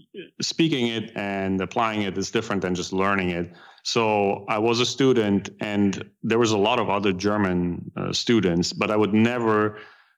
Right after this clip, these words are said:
hang out with them outside of school because I really wanted to learn how to speak English properly. And I still try to keep a little bit of my German accent,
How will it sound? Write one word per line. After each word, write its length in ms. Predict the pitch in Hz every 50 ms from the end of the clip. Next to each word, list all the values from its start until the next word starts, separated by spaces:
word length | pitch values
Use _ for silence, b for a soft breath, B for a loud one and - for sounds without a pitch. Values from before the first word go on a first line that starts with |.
| B -
hang 180 | - 131 139
out 180 | 165 185 196 175
with 140 | 139 113 101
them 200 | 110 104 104 104
outside 320 | 107 107 - 127 113 107
of 100 | 110 104
school 300 | - - - 127 131 131
because 260 | 120 117 110 117 107
I 80 | 113 110
really 340 | 104 104 113 113 113 110 110
wanted 280 | 110 110 107 107 101 -
to 80 | 107
learn 520 | 104 104 113 117 110 107 104 101 101 101 87
how 100 | 98 95
to 100 | 90 95
speak 280 | - - 113 107 104
English 340 | 117 120 123 110 101 90 -
properly. 500 | - 123 113 113 - 95 90 90 87 90 90 90 B B B B B B B
And 80 | - 156
I 80 | 175
still 220 | 165 - - 180 156
try 160 | - - 117
to 80 | 107 98
keep 180 | - 120 107
a 60 | 101
little 180 | 92 92 98 98
bit 140 | 92 95 92
of 80 | 87
my 100 | 90 87
German 500 | 85 - 95 92 90 87 87 87 90 90 b b b b b -
accent, 460 | 90 95 92 - - 90 101 107